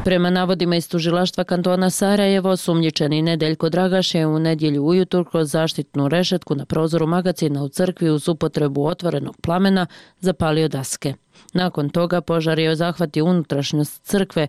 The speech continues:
pričinivši štetu od blizu hiljadu eura. Prema pisanjima medija, riječ je o beskućniku. Za Radio Slobodna Evropa iz Sarajeva, Aida Đugum.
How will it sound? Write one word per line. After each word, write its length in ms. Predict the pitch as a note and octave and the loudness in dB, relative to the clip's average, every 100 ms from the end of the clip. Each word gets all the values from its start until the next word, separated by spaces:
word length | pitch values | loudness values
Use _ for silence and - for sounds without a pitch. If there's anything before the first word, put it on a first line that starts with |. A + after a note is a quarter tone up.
| - | -2
pričinivši 640 | G3+ G3 A3+ G#3 F3 - | -2 0 2 2 0 -2
štetu 400 | D#3 - F#3+ - | -2 0 -2 0
od 160 | D#3+ D#3 | 0 0
blizu 420 | E3 F#3 F#3+ F3+ | 0 0 2 -2
hiljadu 420 | D#3 E3 D#3 D3 | -2 0 0 0
eura. 440 | C#3+ - - B2 - - | -4 -4 -8 -8 -10 -2
Prema 240 | A3 G3+ | 0 2
pisanjima 600 | D#3+ F3 E3 D3+ C#3 C#3 | 2 -2 0 -2 -2 -2
medija, 640 | D3 F3+ F#3 E3+ F3 E3+ D#3+ _ - | -2 0 2 2 2 0 -4 _ -2
riječ 400 | D#3+ D#3 - E3+ | 0 0 0 0
je 140 | D#3+ | 0
o 120 | - F3+ | 0 0
beskućniku. 840 | D#3 A#2+ - - - C3 - C3+ - _ | 0 -4 -10 -8 -6 -4 -2 -2 -4 _
Za 160 | G3 A3+ | -2 2
Radio 280 | A3 F#3 F3 | 2 0 -2
Slobodna 380 | F3 E3 D#3 | 0 -2 0
Evropa 320 | D#3 D3 D#3 D#3+ | -2 -2 -2 -2
iz 80 | |
Sarajeva, 680 | - E3+ F3+ F3+ E3+ D#3+ D#3 - | 0 0 2 2 2 0 -2 -6
Aida 360 | - D3 C#3 C#3 | -4 -2 0 0
Đugum. 380 | C#3 C#3+ - | 0 -2 -4